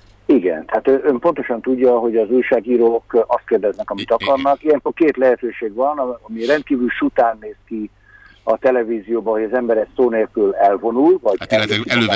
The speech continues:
Speaker 1: magától.
Speaker 2: elővesz gyorsan egy telefont, mint hogyha beszélgetne.
Speaker 1: Igen, igen, de ez béna, vagy pedig mond valamit. Én szerintem, amit én mondtam, az egyrészt megfelel teljes egészében a valóságnak, másrészt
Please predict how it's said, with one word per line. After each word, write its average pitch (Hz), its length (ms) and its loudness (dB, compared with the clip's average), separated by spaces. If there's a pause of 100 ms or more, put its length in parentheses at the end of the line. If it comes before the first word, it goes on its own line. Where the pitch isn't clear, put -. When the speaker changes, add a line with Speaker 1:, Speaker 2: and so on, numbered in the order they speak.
(140)
Speaker 1:
magától. 123 140 -2
Speaker 2:
elővesz 101 240 -2
gyorsan 104 320 -4
egy 92 120 -6
telefont, 90 420 -4
mint 87 120 -10
hogyha 87 200 -8
beszélgetne. 73 560 -12 (160)
Speaker 1:
Igen, 165 540 2
igen, 127 260 2
de 123 80 -2
ez 101 120 -2
béna, 113 560 0
vagy 180 160 0
pedig 185 220 2
mond 180 240 2
valamit. 98 420 2
Én 143 140 0
szerintem, 151 300 0
amit 131 180 0
én 156 160 0
mondtam, 143 600 2
az 131 200 -4
egyrészt 117 340 -8
megfelel 107 480 -4
teljes 110 260 -2
egészében 101 480 -6
a 92 60 -10
valóságnak, 139 600 0 (540)
másrészt 127 440 0